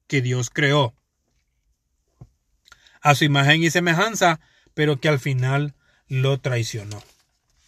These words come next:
Entonces dice más adelante, "Y serán para mí un reino de sacerdotes y una nación sagrada".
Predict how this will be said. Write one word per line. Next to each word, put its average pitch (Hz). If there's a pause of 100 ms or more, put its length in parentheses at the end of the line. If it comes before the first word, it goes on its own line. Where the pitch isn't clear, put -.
(2000)
Entonces 214
dice 208
más 202
adelante, 185
"Y 226
serán 220
para 220
mí 226
un 208
reino 214
de 190
sacerdotes 156 (340)
y 170
una 202
nación 160
sagrada". 143